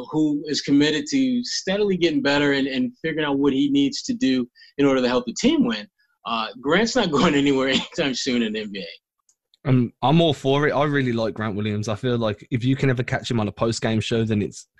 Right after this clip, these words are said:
Speaker 2: regardless of if you win or lose, it's a way of kind of leveling yourself out after that emo-, emotional roller coaster, because he's always going to give you something funny and he's always going to give you something insightful.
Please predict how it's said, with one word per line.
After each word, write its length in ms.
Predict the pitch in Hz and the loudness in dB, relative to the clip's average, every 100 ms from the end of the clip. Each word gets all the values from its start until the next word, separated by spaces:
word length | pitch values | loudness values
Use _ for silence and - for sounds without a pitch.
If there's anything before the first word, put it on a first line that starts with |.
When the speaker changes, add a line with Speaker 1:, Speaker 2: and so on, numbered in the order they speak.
| - - _ _ _ - | -20 -20 _ _ _ -4
Speaker 2:
regardless 600 | 127 120 127 143 170 - | 0 2 4 4 2 0
of 100 | 131 | 0
if 140 | 127 | 0
you 140 | 127 117 | 2 2
win 160 | 120 | 2
or 160 | 123 113 | 2 2
lose, 320 | 104 113 123 - | 0 0 -2 -4
it's 160 | 113 123 | -4 -2
a 60 | |
way 260 | 107 113 117 | 0 0 0
of 200 | 104 - _ _ _ _ _ | -2 -6 _ _ _ _ _
kind 280 | - 156 214 | -2 2 2
of 80 | 180 | 2
leveling 340 | 127 127 139 | 2 2 2
yourself 480 | 139 123 - 117 113 | 2 0 -2 -4 -2
out 180 | 113 95 | -2 -2
after 200 | 110 - | -4 -4
that 160 | 113 110 | -2 0
emo-, 340 | 110 113 113 - | 2 2 -2 -2
emotional 500 | 107 117 110 127 113 | 0 2 2 0 0
roller 280 | 104 107 110 | 0 -2 0
coaster, 360 | 117 113 - | -2 -2 -2
because 260 | 113 - 110 | -6 -2 -2
he's 160 | 117 127 | 0 2
always 300 | 139 143 139 | 4 2 2
going 180 | 131 | -2
to 100 | 113 | -2
give 180 | 110 120 | -4 -4
you 120 | 117 | -2
something 400 | 113 113 82 101 | -4 -4 -6 -8
funny 420 | - 123 123 131 117 | -6 -4 0 -2 -2
and 100 | 113 | -2
he's 160 | 110 117 | 0 0
always 280 | 113 107 | 0 -2
going 200 | - 113 | -2 -4
to 80 | 110 | -4
give 160 | 110 107 | -4 -4
you 80 | 107 | -4
something 360 | - 98 107 | -4 -2 -2
insightful. 720 | 101 98 - 110 107 - 135 | -2 -4 -2 -2 -2 -2 -4